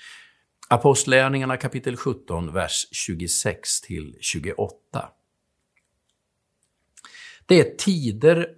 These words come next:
och gränser som ger våra liv dess ram. Både tiderna och gränserna har med Gud att göra. För min del har jag inte tänkt att det handlar om den kronologiska tiden eller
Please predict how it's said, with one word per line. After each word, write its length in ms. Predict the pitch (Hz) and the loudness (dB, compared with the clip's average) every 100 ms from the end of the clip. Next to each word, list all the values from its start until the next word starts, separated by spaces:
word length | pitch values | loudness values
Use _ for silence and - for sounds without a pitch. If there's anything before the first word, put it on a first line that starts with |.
| _ _ - | _ _ 2
och 180 | 170 151 | 4 4
gränser 920 | 170 175 113 82 - - 92 117 156 _ _ _ - _ | 2 4 2 0 -2 -2 -4 -8 -10 _ _ _ -20 _
som 320 | - - 160 | 0 4 6
ger 260 | 127 107 98 | 4 2 0
våra 280 | 98 127 131 | 2 2 0
liv 540 | 131 196 151 90 78 - _ _ - | -2 -4 -4 -8 -10 -18 _ _ -2
dess 240 | 123 - | 2 2
ram. 460 | 147 151 73 - - _ _ _ _ _ _ _ _ _ - - - _ _ _ | 2 -2 -6 -14 -20 _ _ _ _ _ _ _ _ _ -20 -20 -20 _ _ _
Både 240 | 151 156 170 | 6 6 6
tiderna 680 | - - 196 120 135 147 151 | 2 -2 0 2 2 2 2
och 200 | 156 151 | 0 0
gränserna 680 | 165 101 87 - 90 98 - | 0 0 -2 -2 -4 -6 0
har 160 | 135 | 2
med 280 | 147 143 127 | 2 0 -2
Gud 400 | 160 170 147 135 - 127 | -2 0 -2 -8 -6 -2
att 120 | 120 | 0
göra. 440 | 120 69 58 - - _ _ _ _ _ - - - | -2 -4 -8 -16 -20 _ _ _ _ _ -20 -20 -2
För 120 | - | 4
min 220 | 175 208 170 | 8 6 6
del 280 | 127 127 - | 2 0 -2
har 140 | 131 156 | 2 4
jag 80 | |
inte 180 | 127 143 | 2 -4
tänkt 440 | - 131 107 95 - | -4 0 0 0 -6
att 80 | |
det 80 | 117 | -4
handlar 380 | 113 139 98 90 | -2 0 0 -2
om 160 | 90 92 | -4 -4
den 160 | 104 | -6
kronologiska 1120 | - 135 127 143 131 151 196 160 139 117 - | -4 -2 0 0 0 -2 -2 -4 -4 -4 -4
tiden 600 | 117 - 64 62 69 76 - | -8 -10 -12 -12 -12 -10 0
eller 480 | 120 165 160 156 | 4 4 2 -2